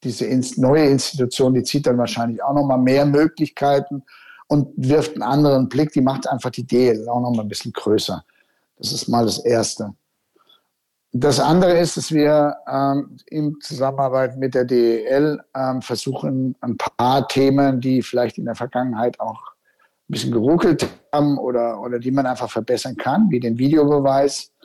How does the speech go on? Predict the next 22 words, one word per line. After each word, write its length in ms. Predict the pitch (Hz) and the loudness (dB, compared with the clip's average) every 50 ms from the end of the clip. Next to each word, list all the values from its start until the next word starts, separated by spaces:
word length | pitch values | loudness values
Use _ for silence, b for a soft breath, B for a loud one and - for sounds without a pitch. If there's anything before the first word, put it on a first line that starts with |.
| B B B B B B B B _ | B B B B B B B B _
oder 720 | - 117 117 120 123 131 135 127 127 123 123 123 123 120 | 2 4 6 6 6 6 4 4 2 2 4 2 2 0
noch 320 | 120 120 117 110 - - | 0 -2 -4 -4 -6 -10
mal 720 | - 117 117 117 117 120 120 120 113 113 110 113 110 110 110 104 107 | -10 -8 -6 -4 -2 -2 -2 -2 -2 -4 -4 -6 -8 -10 -14 -14 -12
überlegt, 540 | 120 110 113 110 110 117 123 127 - - - | -8 -6 -4 -2 0 2 0 0 0 -4 -6
wie 100 | 120 117 | -4 -4
kann 260 | - - 113 120 120 | -2 -2 0 2 2
man, 400 | 120 120 120 120 113 113 123 - | 2 2 2 0 0 0 -2 -4
wie 80 | - | -6
kann 240 | 127 - - 117 123 | -6 -6 -4 -2 -2
man, 340 | 120 113 117 113 110 104 110 B B B B B B B B B - | 0 0 0 0 -2 -4 -6 B B B B B B B B B -6
ähm, 460 | - 107 110 110 110 110 107 110 110 - - - | -2 0 2 2 2 2 2 0 -2 -4 -6 -6
mit 380 | - - 120 120 123 123 123 - | -2 0 2 4 2 2 2 0
einer 360 | 127 120 117 117 113 113 - - | 2 2 2 2 0 -2 -2 0
Installation 800 | 143 139 123 - - 135 120 120 113 - - 131 127 135 139 135 | 0 0 0 0 0 0 2 2 0 0 0 2 4 4 4 4
einer 260 | 127 123 123 120 107 | 4 4 4 2 2
festen 400 | - 135 143 - - - - 120 | 2 2 2 2 0 -4 -6 -6
Kamera, 540 | - - 127 143 147 147 147 147 143 143 135 | -4 0 2 4 4 4 4 4 4 2 2
beispielsweise 840 | - 120 123 113 - 113 113 - - 120 117 117 110 107 120 120 | 0 -4 -6 -6 -6 -10 -14 -12 -10 -8 -6 -6 -6 -8 -10 -10
einer 200 | 117 117 117 110 | -10 -10 -10 -6
Goldcam, 680 | - 120 120 127 143 143 139 - 131 135 135 139 139 131 | -2 2 4 4 4 2 2 0 0 2 2 4 4 2
indem 300 | 117 117 113 117 113 117 | 2 0 0 0 0 0
man 300 | 120 117 117 110 107 | -2 -2 -2 -4 -6